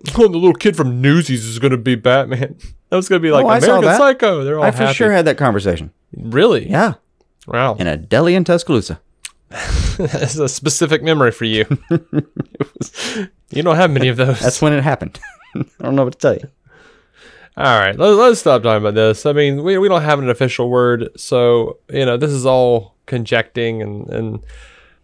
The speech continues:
Speaker 1: me telling everybody to stop being little bitches about it.
Speaker 2: Hmm, that's, that's roughly the take on it. Just, wait, what was that phrase we keep using?
Speaker 1: Give 'em a second.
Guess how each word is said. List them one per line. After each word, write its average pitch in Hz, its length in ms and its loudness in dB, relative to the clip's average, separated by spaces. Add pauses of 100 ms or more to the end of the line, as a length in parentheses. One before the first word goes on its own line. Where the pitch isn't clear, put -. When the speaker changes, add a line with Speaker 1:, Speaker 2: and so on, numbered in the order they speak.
(240)
Speaker 1:
me 131 280 -2
telling 135 360 2
everybody 120 500 0
to 120 120 0
stop 113 300 -4
being 117 200 -2
little 117 180 -2
bitches 110 340 -2
about 110 280 0
it. - 140 -6 (480)
Speaker 2:
Hmm, 294 120 0 (180)
that's, - 320 -6
that's 117 260 -4
roughly 87 280 2
the 82 100 -6
take 82 220 -2
on 85 120 -2
it. - 200 -10
Just, 151 200 -4 (380)
wait, 87 140 -2
what 98 80 2
was 113 100 2
that 113 200 2
phrase 107 260 2
we 104 100 0
keep - 180 -4
using? 107 280 -2 (340)
Speaker 1:
Give 120 140 -2
'em 139 80 -4
a 156 40 -2
second. 214 340 -2